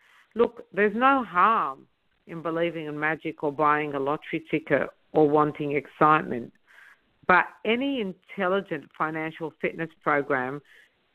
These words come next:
ca-, cannot rely upon investing any more than five percent of your savings, not your income, of your savings in high-risk ventures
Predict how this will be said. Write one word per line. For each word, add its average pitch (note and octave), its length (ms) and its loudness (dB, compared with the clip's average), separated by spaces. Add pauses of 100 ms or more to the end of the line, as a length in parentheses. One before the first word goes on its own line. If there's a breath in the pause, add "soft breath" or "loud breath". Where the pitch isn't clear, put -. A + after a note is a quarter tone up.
ca-, G3+ 160 2 (340)
cannot F#3+ 440 4
rely E3 640 -2
upon D#3+ 400 -8
investing D#3 600 -10 (180)
any A#3+ 340 4
more E3+ 460 4 (400 soft breath)
than D#3+ 240 0 (160)
five G3 320 6 (140)
percent E3+ 520 -10 (100)
of E3+ 140 -10
your G3 240 -6 (140)
savings, D#3+ 640 -6 (720)
not E3 300 2
your G#3+ 300 4
income, D#3+ 640 -4 (140)
of D#3+ 160 -2
your E3+ 200 -2 (180)
savings F#3 680 2 (640)
in F3 160 -4
high-risk F3+ 1160 2 (420)
ventures D#3+ 600 -8